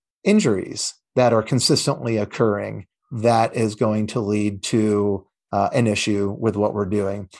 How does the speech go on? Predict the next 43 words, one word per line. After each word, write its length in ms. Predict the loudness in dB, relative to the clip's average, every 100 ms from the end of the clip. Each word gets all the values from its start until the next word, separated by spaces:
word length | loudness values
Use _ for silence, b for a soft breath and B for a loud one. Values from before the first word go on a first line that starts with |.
| B B
If 180 | 0 2
the 80 | 0
comp-, 400 | -2 -2 -4 0
if 140 | 0 0
the 80 |
program 380 | 0 2 4 4
itself 340 | 2 2 2 4
wasn't 340 | 2 0 -6
fun 580 | -6 0 0 -2 -8 -8 -2
and 120 | 0
engaging, 800 | 0 2 4 6 4 0 -6 -16 _ b b b -8
then 720 | 2 4 4 2 0 -4 -10 _ -2
that 220 | 0 0
would 180 | -2 0
probably 460 | 2 4 4 4
lead 380 | 4 2 0 -2
to 220 | -8 -10 -4
a 160 | -2
lack 260 | 0 -2 -4
of 140 | -4
retention 500 | -4 -4 -6 -4 -6 -4
and 100 | -4
engagement, 520 | -2 -2 -2 -6 -6 -6
and 160 | -4
the 60 | -2
company 260 | -2 -2
wouldn't 240 | 0 0 2
work. 280 | 2 0 -6 B B B
So 200 | 2 4
as 100 | 4
we 120 | 2
started 580 | 2 4 4 2 0 -8 _
capturing 680 | -6 -2 -2 0 -2 0 0
all 300 | 2 2 2
of 80 | 2
these 160 | 0
different 300 | 0 -2 -2
things 220 | -2 0
that 120 | 0 0
we 80 |
wanted 260 | 2 2 2
to 140 | 0 0
avoid, 640 | 2 4 4 4 0